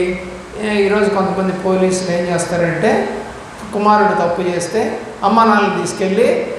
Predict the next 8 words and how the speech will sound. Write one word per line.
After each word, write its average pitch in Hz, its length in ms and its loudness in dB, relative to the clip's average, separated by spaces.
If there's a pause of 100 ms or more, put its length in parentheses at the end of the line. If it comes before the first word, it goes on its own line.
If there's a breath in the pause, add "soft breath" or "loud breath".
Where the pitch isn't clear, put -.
జైల్లో 180 280 4
కూర్చోబెడతారు. 147 1080 -6
ఎందుకని? 180 680 2 (560)
వాడు 165 160 2
వస్తాడని 143 500 2
అమ్మా 156 220 -2
నాన్న 139 400 -4
కోసం. 110 200 -10